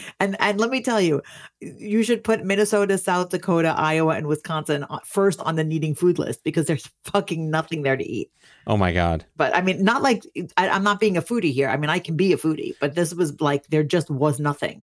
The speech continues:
Speaker 2: What are the dead baseball players wading through in Field of Dreams now?
Speaker 1: Yeah, I don't, I really just don't know. There's fields growing stuff, but, you know, unless you go and literally pick it out of the farm, there's just nothing to eat.
Speaker 2: So the show is really health cornless.
Speaker 1: Yeah. <laughs>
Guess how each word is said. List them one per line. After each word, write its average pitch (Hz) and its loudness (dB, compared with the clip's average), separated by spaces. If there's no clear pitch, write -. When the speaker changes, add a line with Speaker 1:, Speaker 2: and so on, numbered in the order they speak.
Speaker 2:
What 156 4
are 180 4
the 175 6
dead 156 4
baseball 151 4
players 143 2
wading 147 4
through 120 4
in 113 2
Field 127 2
of 107 2
Dreams 127 2
now? 80 -4
Speaker 1:
Yeah, - -4
I 147 0
don't, 139 -4
I 135 0
really 143 0
just 135 -6
don't 147 -4
know. 156 -6
There's 147 0
fields 202 2
growing 180 2
stuff, 139 -2
but, - -6
you - -6
know, 127 0
unless 151 -2
you 175 -4
go 156 0
and 151 -2
literally 156 2
pick - -6
it - -2
out 143 0
of 143 -2
the 147 0
farm, 143 -4
there's 143 -2
just - -8
nothing - -10
to - -12
eat. - -16
Speaker 2:
So - 2
the 160 2
show 226 4
is 180 2
really 180 4
health 143 -2
cornless. 131 2
Speaker 1:
Yeah. 208 4
<laughs> - -20